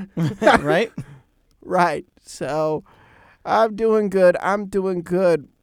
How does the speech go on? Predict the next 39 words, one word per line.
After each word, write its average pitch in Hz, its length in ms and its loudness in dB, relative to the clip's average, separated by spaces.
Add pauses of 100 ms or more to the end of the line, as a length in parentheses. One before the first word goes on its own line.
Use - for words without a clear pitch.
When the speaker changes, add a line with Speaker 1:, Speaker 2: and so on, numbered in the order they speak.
(140)
Speaker 1:
Black 269 320 -4
Stone 254 720 0
Cherry 180 640 0
today, 147 540 -4
and 151 100 0
you 208 100 -4
did 196 220 -4
this 185 180 -8
one 175 160 -6
by 160 140 -2
yourself. 151 420 -4
Tell 175 140 -6
me 185 100 -4
about 135 260 -4
it. - 120 -10
Speaker 2:
Yeah, 156 480 0
you 151 160 -2
know, 185 160 2
it's 185 160 -4
Halloween 185 500 0
week. 180 340 -4
The 147 160 -4
album 151 400 0
is 135 300 -8
out 139 340 -6 (220)
today. 135 840 -6
It's, 131 300 -12
uh, 123 180 -6 (440)
it's 147 160 -2
called 165 400 -2 (140)
The 139 180 -6
Human 165 360 -4
Condition, 131 640 -4
and 131 200 -6
it 147 160 -6
was 160 220 -8
recorded 151 840 -6
right 143 460 -6
before 143 800 -6